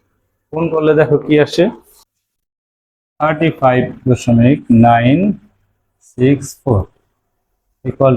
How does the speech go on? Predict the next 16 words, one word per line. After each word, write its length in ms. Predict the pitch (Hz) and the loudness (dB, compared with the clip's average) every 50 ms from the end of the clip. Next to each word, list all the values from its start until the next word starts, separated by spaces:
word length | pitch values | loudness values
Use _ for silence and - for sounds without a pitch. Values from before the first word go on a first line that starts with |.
| 107 104 | 0 -2
to 100 | 127 156 208 240 - - _ _ _ _ _ _ _ _ _ _ _ _ _ - | -2 -2 -2 -2 -6 -14 _ _ _ _ _ _ _ _ _ _ _ _ _ 0
root 180 | 127 131 127 135 | 2 2 4 4
over 240 | 135 135 135 135 139 156 | 4 4 4 2 2 2
of 100 | 190 220 202 - - - _ _ _ _ _ _ _ _ _ _ _ _ - | 0 0 -2 -8 -16 -20 _ _ _ _ _ _ _ _ _ _ _ _ -6
thirty 300 | 143 143 143 135 143 143 135 - - | -4 -2 -2 0 0 -2 -2 -2 -2
six। 180 | 110 101 95 98 - - | 0 0 0 0 -4 -6
এটা 120 | 117 110 - 104 - _ | -4 -2 -4 -4 -4 _
প্রায় 340 | - 143 143 135 131 123 139 170 208 190 - - - | 0 2 4 4 4 2 2 0 -2 -2 -4 -4 0
লিখে 300 | 117 120 127 - - - 123 | 2 2 2 0 0 0 0
দিতে 220 | 117 113 113 120 101 | 0 2 0 0 -2
পারি 160 | 104 104 101 101 104 | -2 -2 -2 0 0
আমরা, 200 | 101 104 120 139 190 233 190 127 | 2 2 0 0 -2 -6 -6 -2
যেহেতু 280 | 113 110 107 107 - 120 | 0 0 -2 0 0 2
নাইন 280 | 117 117 117 117 113 113 110 | 2 2 2 2 0 0 0
কাছাকাছি, 540 | 107 - 113 - - 113 110 110 107 - - 147 127 | 0 -6 -10 -10 -8 -6 -6 -6 -6 -4 -2 -2 -2
equal 220 | 107 110 110 107 | 0 -2 -6 -6